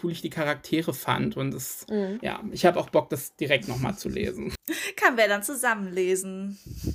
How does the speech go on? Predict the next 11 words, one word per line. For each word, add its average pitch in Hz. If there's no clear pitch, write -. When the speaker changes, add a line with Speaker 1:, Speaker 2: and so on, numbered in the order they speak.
Speaker 2:
Mhm. 220
Speaker 1:
Ja. 381
<laughs> 214
Speaker 2:
Darüber 311
machen 262
wir 202
auch 208
mal 208
eine 190
Folge. 190
Speaker 1:
Ja. 240